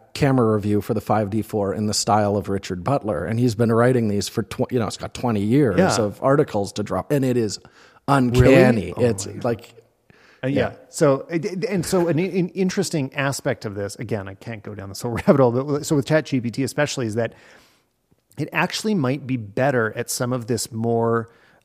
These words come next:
Speaker 2: um, narrow, uh, like, uh, kind of in-depth topics
Speaker 1: Mm-hmm.
Speaker 2: that typically would be harder to find information about because they only exist in, like, manuals on the internet or, like, technical documentation.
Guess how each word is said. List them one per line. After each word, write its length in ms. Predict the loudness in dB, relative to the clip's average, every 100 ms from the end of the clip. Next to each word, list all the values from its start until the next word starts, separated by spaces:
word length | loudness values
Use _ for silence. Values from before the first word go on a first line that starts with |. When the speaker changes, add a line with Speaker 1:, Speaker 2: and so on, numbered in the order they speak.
| -10
Speaker 2:
um, 380 | -6 -6 -8 -8
narrow, 880 | -6 -2 0 2 4 4 4 0 -4 _ _ _ _ _
uh, 600 | -6 -4 -4 -4 -6 -8 -8
like, 320 | -8 -8 -10 -18
uh, 360 | -16 -14 -14 -14 -16 -6
kind 180 | -4 -2
of 60 |
in-depth 460 | 0 2 2 2 -4
topics 580 | -4 -2 -2 -10 -12 -6
Speaker 1:
Mm-hmm. 160 | -2 -2 -4
Speaker 2:
that 180 | -8
typically 500 | -4 -4 -2 -2 0
would 160 | 0 0
be 100 | -4
harder 380 | -4 2 2 0
to 40 |
find 280 | -4 -6 -4
information 520 | -6 -8 -10 -8 -8
about 260 | -4 -2 -2
because 260 | -6 -8 -4
they 160 | -2
only 260 | -2 -2 -4
exist 560 | -6 -4 -4 -4 -6 -10
in, 220 | -10 -8
like, 240 | -8 -10 _ _ _ _ _
manuals 800 | -8 -2 0 0 0 0 -2 -6 -8
on 160 | -10
the 60 | -10
internet 380 | -10 -8 -8 -8
or, 160 | -6 -2
like, 180 | -2 -6
technical 720 | -6 -6 -4 -4 -2 -2 -4
documentation. 1000 | -4 -4 -4 -8 -6 -4 -4 -6 -8 -10